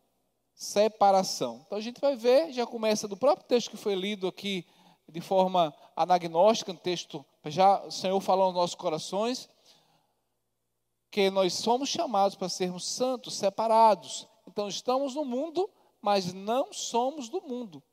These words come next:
E a gente vai aprofundar um pouquinho disso aqui nessa noite, através do texto que a gente leu. Agora, para as pessoas que não tiveram ainda uma experiência com Cristo, ainda não foram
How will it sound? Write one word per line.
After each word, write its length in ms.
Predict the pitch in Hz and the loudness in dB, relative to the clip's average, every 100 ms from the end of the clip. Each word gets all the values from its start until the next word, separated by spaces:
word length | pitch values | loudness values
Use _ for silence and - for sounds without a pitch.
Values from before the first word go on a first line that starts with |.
| _ _ | _ _
E 80 | - | -6
a 60 | 190 | -6
gente 200 | 190 185 | -6 -4
vai 320 | 165 160 170 - - - | 2 4 2 -6 -20 -6
aprofundar 800 | 160 - 180 - 180 151 147 156 | -6 0 -2 -2 -12 0 2 2
um 80 | 151 | 0
pouquinho 520 | 196 - - 226 240 | -2 -2 -4 -6 -6
disso 280 | 202 185 175 | -6 -6 -8
aqui 180 | 160 | -6
nessa 300 | 180 170 180 | -6 -6 -8
noite, 400 | 151 156 165 - - _ _ | -8 -6 -6 -6 -20 _ _
através 460 | 156 165 156 147 151 | -6 -2 -4 -4 -6
do 80 | 147 | -8
texto 400 | 151 147 - - | -8 -8 -10 -14
que 320 | - 147 135 _ _ | -8 -8 -8 _ _
a 60 | 139 | -12
gente 280 | 165 160 180 | -12 -8 -2
leu. 300 | 170 175 135 _ - - - | 2 2 0 _ -20 -10 -2
Agora, 300 | 277 285 226 | 6 6 6
para 340 | - - 320 | 0 4 6
as 100 | 349 | 6
pessoas 460 | - 320 - 302 - | 4 -2 -2 -4 -2
que 140 | 311 | -4
não 160 | 349 392 | -4 -4
tiveram 420 | 302 226 269 247 | -4 4 6 6
ainda 480 | 196 233 220 151 - _ _ _ _ | 2 0 -2 -4 -4 _ _ _ _
uma 100 | 226 | -4
experiência 880 | 233 - 262 254 202 208 226 - - | -4 0 2 4 2 2 0 -2 -4
com 220 | 160 185 | -4 -6
Cristo, 540 | 151 - 214 196 - 175 | -4 0 0 -2 -6 -6
ainda 180 | 180 202 | 0 0
não 80 | |
foram 460 | 202 - 233 233 180 | 0 6 8 8 4